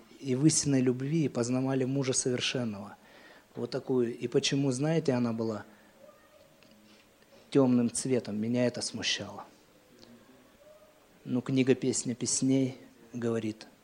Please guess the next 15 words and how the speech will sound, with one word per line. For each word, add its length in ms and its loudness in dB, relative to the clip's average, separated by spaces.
"Смугла 840 2
снаружи 880 0
и 80 -2
прекрасна 800 0
изнутри", 680 -8
чтоб 320 -6
церковь 480 -2
была 360 -12
без 460 -6
украшений, 800 -4
без 420 0
косметики, 880 0
без 240 0
всяких 480 -2
фень 460 -6